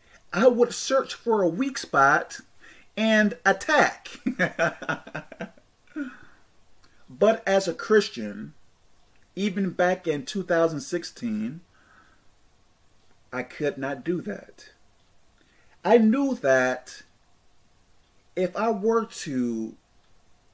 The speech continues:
hurt that person or seek out revenge, I know that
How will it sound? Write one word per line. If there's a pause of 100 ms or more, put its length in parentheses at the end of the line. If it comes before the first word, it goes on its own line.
(1120)
hurt
that
person (1000)
or
seek
out
revenge, (220)
I
know
that